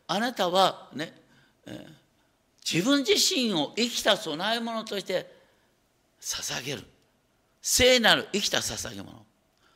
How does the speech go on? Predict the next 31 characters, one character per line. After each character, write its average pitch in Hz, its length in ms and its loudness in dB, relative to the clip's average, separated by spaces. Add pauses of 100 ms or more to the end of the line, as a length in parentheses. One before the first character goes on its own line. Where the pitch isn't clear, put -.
(280)
そ - 180 -2
れ 208 80 2
こ 202 140 -4
そ 180 120 -4
が 117 120 -2
あ 117 40 -2
な 127 120 -8
た - 80 -10
方 127 240 -10
に 95 140 -16
ふ - 80 -18
さ 151 120 -8
わ 151 100 -6
し - 100 -6
い - 280 -14
礼 110 160 -14
拝 110 200 -18
だ。 - 180 -20 (800)
実 139 280 -4
は 180 80 0
ね、 120 100 -4
こ 165 140 -2
れ 196 80 -2
は 175 100 -8
だ 170 100 -4
か 139 140 -4
ら 95 100 -6
ね、 110 220 -6 (320)
旧 214 260 -6
約 233 300 -6
の 185 300 -10